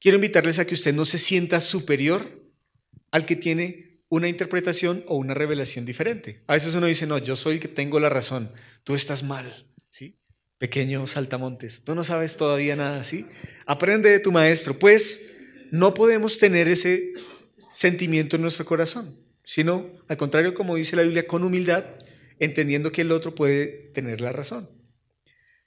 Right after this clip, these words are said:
Casi todos los libros en la Biblia tienen una revelación acerca de los tiempos finales. Entonces,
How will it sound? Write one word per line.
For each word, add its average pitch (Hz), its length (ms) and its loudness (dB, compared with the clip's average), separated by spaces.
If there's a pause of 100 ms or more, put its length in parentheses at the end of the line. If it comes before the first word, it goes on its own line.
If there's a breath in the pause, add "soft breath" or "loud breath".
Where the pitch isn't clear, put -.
(280)
Casi 240 340 4
todos 262 220 4
los 226 100 4
libros 220 280 2
en 214 100 2
la 185 80 6
Biblia 180 380 0 (720)
tienen 190 320 6
una 202 160 4
revelación 180 500 2
acerca 165 640 -6 (680)
de 139 260 -4
los 143 220 -4
tiempos 156 340 -4
finales. 165 420 -2
Entonces, 165 600 0